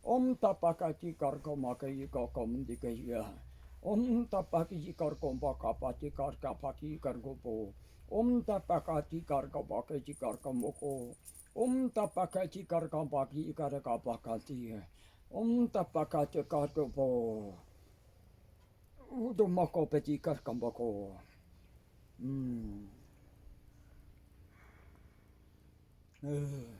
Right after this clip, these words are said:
te mo, te pa ka te ka ma te ko. Eh.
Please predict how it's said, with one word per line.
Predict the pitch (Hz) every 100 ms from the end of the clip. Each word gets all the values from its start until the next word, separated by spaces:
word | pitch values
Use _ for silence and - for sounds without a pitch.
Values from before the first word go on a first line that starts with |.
| -
te | 151
mo, | 170 135 131 113 107 98
te | 139
pa | 120 120
ka | 127 127
te |
ka | - 127 113
ma | 123
te | 113 120 110
ko. | 117 107 87 - - - - - - - - 131
Eh. | 147 143 139 127 113